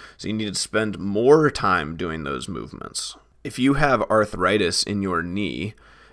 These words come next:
because of the way you run, stopping running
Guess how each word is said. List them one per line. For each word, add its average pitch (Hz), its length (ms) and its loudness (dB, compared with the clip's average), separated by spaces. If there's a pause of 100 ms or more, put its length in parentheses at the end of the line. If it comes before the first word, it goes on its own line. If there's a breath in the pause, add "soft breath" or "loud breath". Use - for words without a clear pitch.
because 107 360 0
of 92 160 -2
the 95 100 -2
way 104 280 2
you 101 280 0
run, 82 600 -4 (520 soft breath)
stopping - 720 2
running 95 600 0